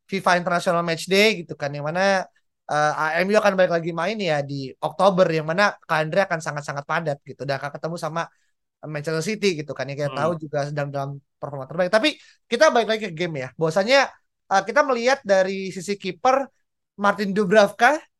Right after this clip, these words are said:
Speaker 1: belum diberikan kesempatan, eh,
Speaker 2: Hmm.
Speaker 1: selayak seperti selayaknya kenapa dia dibeli gitu. Lo ada
Speaker 2: Betul.
Speaker 1: catatan nggak kenapa akhirnya masih David De Gea yang akhirnya mendapatkan,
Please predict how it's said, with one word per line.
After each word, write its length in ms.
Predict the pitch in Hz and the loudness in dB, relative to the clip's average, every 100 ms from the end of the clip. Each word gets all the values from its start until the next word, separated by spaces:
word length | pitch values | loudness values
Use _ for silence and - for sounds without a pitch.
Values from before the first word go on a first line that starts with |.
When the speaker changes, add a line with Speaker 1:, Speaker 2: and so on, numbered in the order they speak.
| _ _ | _ _
Speaker 1:
belum 320 | 170 196 202 | -4 0 0
diberikan 400 | 196 196 202 208 | -2 -2 0 0
kesempatan, 880 | 202 - 202 202 196 196 190 202 285 359 - | -2 -2 -2 2 0 2 2 2 -2 -12 -2
eh, 480 | 175 170 170 165 165 | 2 4 4 4 2
Speaker 2:
Hmm. 0 | |
Speaker 1:
selayak 560 | - 202 185 185 185 | 0 0 4 4 2
seperti 320 | - 175 196 | -2 -8 -8
selayaknya 400 | 196 190 185 180 | -2 0 0 -2
kenapa 240 | 180 190 190 | -2 0 0
dia 80 | 185 | 0
dibeli 440 | 175 202 240 202 | 4 4 4 0
gitu. 160 | 180 143 - - - | -4 -8 -10 -20 -6
Lo 160 | - 302 | 6 8
ada 80 | 311 | 8
Speaker 2:
Betul. 120 | 285 | 6
Speaker 1:
catatan 160 | 247 320 294 | 4 4 2
nggak 100 | 202 | 2
kenapa 160 | 190 190 190 | 0 0 -2
akhirnya 280 | 202 190 190 | -4 -4 -4
masih 260 | 190 190 196 | -4 -4 0
David 240 | 185 180 | 0 0
De 80 | 180 | -2
Gea 160 | 180 185 175 | 0 0 0
yang 60 | |
akhirnya 240 | 175 175 180 | -2 -6 -6
mendapatkan, 520 | 180 165 165 165 160 | -6 -8 -8 -8 -8